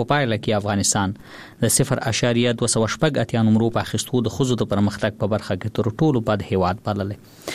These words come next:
خو په دې شاخص کې ډنمارک لومړی، سویټزرلند دویم او سویډن د ښځو د پرمختګ په برخه کې دریم مقام ګټلی دی. د ناروې د سولې انسټیټیوټ مرستیال تورنیل تریګستاد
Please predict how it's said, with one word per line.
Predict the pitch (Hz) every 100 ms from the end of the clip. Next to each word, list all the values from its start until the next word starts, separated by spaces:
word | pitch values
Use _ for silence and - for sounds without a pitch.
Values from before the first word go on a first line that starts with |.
| - -
خو | -
په | 117
دې | 117 -
شاخص | 113 - 131
کې | 131 120
ډنمارک | 113 117 113 107 104
لومړی، | 107 127 127 -
سویټزرلند | 117 113 110 107 113 113 104
دویم | 107 127 127 123
او | 117
سویډن | 117 104 123 123
د | 113
ښځو | 127 113 104
د | 101
پرمختګ | 101 98 - 143 110
په | 107
برخه | 104 110
کې | 107 101
دریم | 107 107 98
مقام | 95 107 104 101
ګټلی | 107 104 104
دی. | - - -
د | 147 165 196
ناروې | 202 160
د | 139
سولې | 190 175 143
انسټیټیوټ | 131 127 - - 135 131
مرستیال | 117 - 131 131 127 -
تورنیل | 147 135 127 127 -
تریګستاد | 123 120 117 - 135